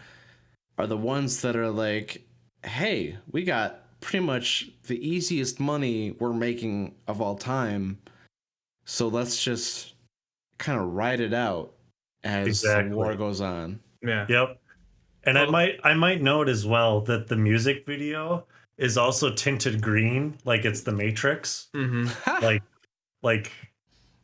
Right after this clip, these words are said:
Speaker 2: to highlight money. And the very
Speaker 3: Right.
Speaker 2: ending scene of it, they have a bunch of scantily clad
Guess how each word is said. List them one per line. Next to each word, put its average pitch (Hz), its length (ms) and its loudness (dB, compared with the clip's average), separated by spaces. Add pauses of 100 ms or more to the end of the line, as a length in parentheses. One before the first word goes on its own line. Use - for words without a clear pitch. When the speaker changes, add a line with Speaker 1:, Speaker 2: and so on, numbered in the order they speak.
(180)
Speaker 2:
to 135 140 4
highlight 127 440 4
money. 123 500 4 (120)
And 127 140 4
the 131 80 4
very 143 280 6
Speaker 3:
Right. 120 160 2
Speaker 2:
ending 143 300 4
scene 127 320 2
of 113 180 4
it, 110 280 4 (460)
they 131 140 6
have 117 380 4
a 123 100 0
bunch 113 280 2
of 110 220 2
scantily 110 600 0
clad 104 640 0